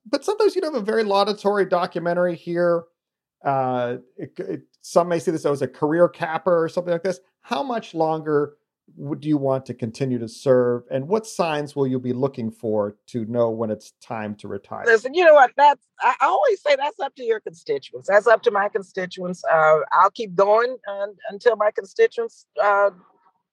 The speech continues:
Speaker 2: wanna elect somebody else.
Speaker 1: But you have no plans. You're not, you're not, you have zero plan, 'cause you're reelected with eighty percent of the vote all the time.
Speaker 2: I, I really don't think about retirement. I think about getting the job done, doing the work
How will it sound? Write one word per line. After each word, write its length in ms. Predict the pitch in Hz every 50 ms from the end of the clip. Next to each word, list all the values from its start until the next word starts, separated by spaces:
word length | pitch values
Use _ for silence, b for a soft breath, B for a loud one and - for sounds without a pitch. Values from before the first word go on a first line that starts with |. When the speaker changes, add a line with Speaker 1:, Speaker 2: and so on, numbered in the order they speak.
| _ _ _
Speaker 2:
wanna 320 | 160 180 190 202 214 220 214 202
elect 360 | 185 214 214 220 220 240 _
somebody 420 | - 254 240 233 240 247 247 254
else. 260 | 302 - - - _ -
Speaker 1:
But 160 | 175 165 -
you 60 | 226
have 140 | 214 185 160
no 120 | 175 170 170
plans. 560 | - - 165 147 139 135 135 127 - - - -
You're 160 | 190 170 175
not, 220 | 165 143 131 - -
you're 140 | 147 151 143
not, 240 | 135 123 117 - _ _ _ 165 160 165 170
you 120 | 151 151 135
have 120 | 117 120 120 120 - _ -
zero 300 | 120 110 135 147 139 123
plan, 180 | - - 135 135
'cause 140 | 247 -
you're 160 | 349 269 247 247 226 190 190
reelected 420 | 190 208 196 180 170 - - 151
with 100 | 135 131
eighty 180 | 170 160 143 127
percent 260 | - 131 131 139 131
of 60 | 113
the 60 | 113
vote 200 | 104 120 117 113
all 100 | 107 101
the 80 | 95 98
time. 280 | - - 104 - - - -
Speaker 2:
I, 340 | 185 226 508 302 311 605 - -
I 200 | 233 277 339 339 302
really 200 | 339 381 370 311
don't 240 | 233 240 226 220 190 -
think 180 | 262 277 262 277
about 220 | 226 254 247 233
retirement. 500 | 233 233 - - 247 233 233 226 220 214
I 60 | 226 -
think 220 | - 247 226 220
about 280 | 196 202 202 196 185 175 _ _ _ _ _ _ _ _ _ _ _ 151
getting 300 | 202 208 214 214 202 190
the 100 | 170 165
job 400 | 156 196 196 202 214 208 190 175
done, 320 | 196 196 196 190 185 165
doing 220 | 185 196 202 202 190
the 100 | 185 170
work 240 | 170 185 190 196